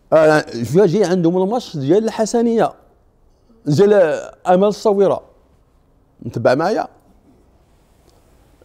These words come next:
الماتش ديال امال الصويره خصو يمشيو ليه.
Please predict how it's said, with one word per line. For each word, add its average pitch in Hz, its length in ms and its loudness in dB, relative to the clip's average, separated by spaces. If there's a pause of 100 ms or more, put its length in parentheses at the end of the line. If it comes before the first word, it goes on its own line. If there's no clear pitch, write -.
(380)
الماتش 135 300 0
ديال 151 260 2
امال 156 200 2
الصويره 180 600 0 (720)
خصو - 220 -2
يمشيو 175 280 2
ليه. 104 300 0